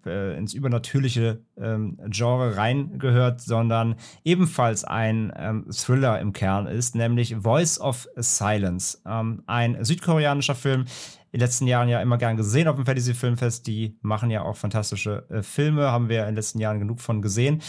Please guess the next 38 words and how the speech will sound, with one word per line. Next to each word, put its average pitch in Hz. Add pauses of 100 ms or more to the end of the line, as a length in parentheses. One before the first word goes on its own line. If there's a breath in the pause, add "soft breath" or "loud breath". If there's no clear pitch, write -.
(300 loud breath)
Und 127
hier 190
haben 160
wir 156
einen, 127
ähm, 123 (140)
Film, 127
der 117
sich 120
um, 110 (380 loud breath)
ja, 120
Kleinkriminelle 131
dreht, 123
die, 151 (100)
ähm, 135
ja, 113
an 113
den 117
falschen 123
Job 123
geraten, 101
sag 101
ich -
mal. 117 (460 loud breath)
Ähm, 131
ich 117
fass 156
mal 151
kurz 151
zusammen. 139
Der 185
hinkende 160
Chang 147
Bok 139
und 123
der 127
stumme 143
Tae-in 123